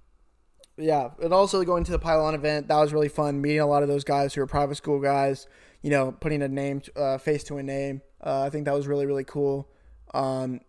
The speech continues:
I'm going to the Under Armour All-American Camp for my job up in, on tomorrow. I'm actually driving up today. Uh, so I'm gonna go do that, probably see some guys around the state who are gonna be really, really special dudes, go talk to them. And so, yeah,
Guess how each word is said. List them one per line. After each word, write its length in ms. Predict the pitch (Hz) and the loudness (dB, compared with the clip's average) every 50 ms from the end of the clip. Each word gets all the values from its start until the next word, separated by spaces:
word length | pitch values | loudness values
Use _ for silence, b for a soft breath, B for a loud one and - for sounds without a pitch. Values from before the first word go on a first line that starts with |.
| _ _ _ _ _ _ _ _ | _ _ _ _ _ _ _ _
I'm 120 | - 147 156 | -8 0 2
going 240 | 165 175 175 170 156 | 4 4 4 4 2
to 120 | - 175 | 0 0
the 200 | 156 156 151 147 | 0 2 2 2
Under 200 | 143 156 156 151 | 2 4 6 6
Armour 460 | 151 151 147 147 147 147 147 147 143 - - _ - | 6 4 4 4 4 4 2 2 0 -2 -8 _ 0
All-American 540 | 143 147 147 143 143 143 143 143 143 143 143 | 2 2 2 2 0 0 -2 -2 -4 -6 -8
Camp 320 | - 147 143 139 131 - | -6 -4 -4 -6 -6 -6
for 400 | - 143 135 135 135 135 135 117 80 | -6 -6 -4 -4 -4 -6 -8 -8 -10
my 140 | 135 135 135 | -10 -10 -8
job 500 | 143 165 139 135 135 135 135 131 131 - _ _ _ - | -6 -4 -2 -2 0 0 -2 -2 -4 -8 _ _ _ -4
up 260 | 139 135 135 - - | -2 -2 -2 -4 -6
in, 400 | 139 135 131 131 127 127 127 123 _ _ _ _ | -8 -8 -8 -10 -12 -14 -16 -18 _ _ _ _
on 260 | - 143 135 135 123 | -10 -8 -8 -8 -10
tomorrow. 320 | 123 - 156 180 196 185 143 | -8 -2 2 2 4 4 2
I'm 60 | 139 | 0
actually 240 | 139 139 - - 143 | -2 -6 -6 -6 -2
driving 240 | 143 143 135 135 131 | 0 0 0 0 -2
up 80 | 123 | -6
today. 340 | - 147 147 147 143 139 127 b b b b b b b b b - | -2 2 4 4 4 4 2 b b b b b b b b b 0
Uh, 500 | 139 143 139 139 135 135 135 135 135 127 - - | 2 4 4 4 4 4 4 2 2 0 -2 -4
so 500 | - - - 147 143 143 143 139 139 127 - | -6 0 2 4 4 4 4 2 2 0 0
I'm 160 | - 143 147 | -2 -2 -2
gonna 100 | 147 147 | -2 0
go 120 | 143 147 | 2 0
do 200 | 143 143 139 139 | 0 0 0 2
that, 380 | 139 156 156 165 165 165 156 - - - _ _ _ _ | 4 6 8 8 8 8 6 4 0 -12 _ _ _ _
probably 260 | - 156 147 147 147 143 | 0 2 2 2 2 0
see 160 | - - 147 | -2 -4 -8
some 160 | 139 - 147 | -6 -4 -2
guys 440 | 143 147 143 143 139 143 143 147 - | 0 2 2 4 2 0 0 -4 -6
around 280 | 98 135 139 135 135 | -6 -4 -4 -4 -4
the 60 | 139 135 | -6 -6
state 480 | - - - 151 147 143 143 143 - | -6 -4 -2 0 2 2 0 -2 -4
who 80 | - 147 | -6 -4
are 20 | |
gonna 140 | 143 143 143 | -2 -2 -2
be 100 | 143 139 | -2 -2
really, 180 | 143 147 147 143 | 0 0 2 2
really 200 | 143 143 143 139 | 2 0 0 -2
special 280 | - - 143 - 165 | -4 -6 -6 -6 -6
dudes, 380 | 160 147 147 143 143 147 - - b b b b b b b | -4 -2 0 0 0 -2 -6 -12 b b b b b b b
go 140 | - 165 147 | -4 -4 -2
talk 200 | 143 - 151 147 | 0 0 -2 -2
to 60 | - | -2
them. 440 | 139 143 147 143 143 143 139 143 139 - - - - - | -2 0 0 2 2 0 0 -2 -4 -8 -12 -20 -20 -16
And 460 | - - 147 143 139 139 139 139 139 143 | -10 -6 -4 -4 -4 -4 -4 -4 -4 0
so, 140 | - 151 | 2 4
yeah, 220 | 147 151 190 208 | 8 10 10 10